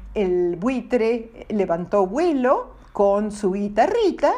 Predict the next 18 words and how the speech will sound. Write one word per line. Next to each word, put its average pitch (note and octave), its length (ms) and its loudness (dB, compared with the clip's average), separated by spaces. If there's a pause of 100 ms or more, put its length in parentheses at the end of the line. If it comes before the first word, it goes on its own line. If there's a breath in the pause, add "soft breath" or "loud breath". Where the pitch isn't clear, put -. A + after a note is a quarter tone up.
(340 loud breath)
y C5 60 -4
le C#5 280 2
pareció B4 600 4
que A#3+ 120 -2
era A3 120 2
un A#3 100 -2
poquito A3+ 400 -2
más A3 220 -2
pesada A#3 920 2
que G3+ 480 -4
en G3+ 180 -2
otras G#3+ 440 -2
ocasiones, D4 1000 -4 (360 loud breath)
pero G#4 420 0 (120)
llegó D4 500 2
con F#4+ 180 -2
su C4+ 180 -6
guitarra D4+ 760 0